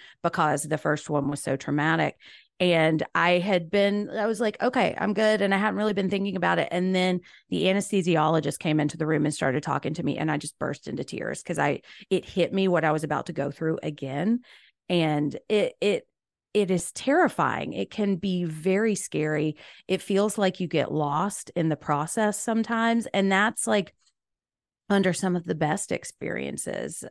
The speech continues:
Um, and it's also not just the baby coming out, you know, it's, um, one of the things that I love so much about this film is the wounds. Like, the wound on her mouth is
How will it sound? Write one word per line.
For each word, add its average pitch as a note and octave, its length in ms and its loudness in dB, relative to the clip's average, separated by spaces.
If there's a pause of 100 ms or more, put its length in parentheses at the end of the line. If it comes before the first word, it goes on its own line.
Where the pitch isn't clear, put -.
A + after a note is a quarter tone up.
Um, C#3+ 360 -2 (560)
and A3+ 140 6
it's B3 140 2
also D4 320 4
not A3+ 320 4
just F#3+ 380 -2 (160)
the A#3+ 100 2
baby G#3 280 2
coming G3+ 360 0 (200)
out, - 440 0 (100)
you F3+ 160 0
know, D#3 360 2
it's, F3 380 0
um, D3+ 380 2 (460)
one G3 160 4
of B3 80 4
the B3 60 2
things G3+ 240 0
that F3+ 140 -2
I E3+ 80 2
love D#3+ 500 0 (260)
so G3 500 -2
much F#3+ 500 -2
about D#3+ 340 -4
this - 180 -6
film E3 340 2
is D#3 180 -6
the D3+ 100 -2
wounds. E3 520 -2 (260)
Like, E3 220 0
the E3 100 2
wound F3 420 4
on G3+ 260 0
her A#3 160 0
mouth F3+ 500 -2 (600)
is G3+ 540 4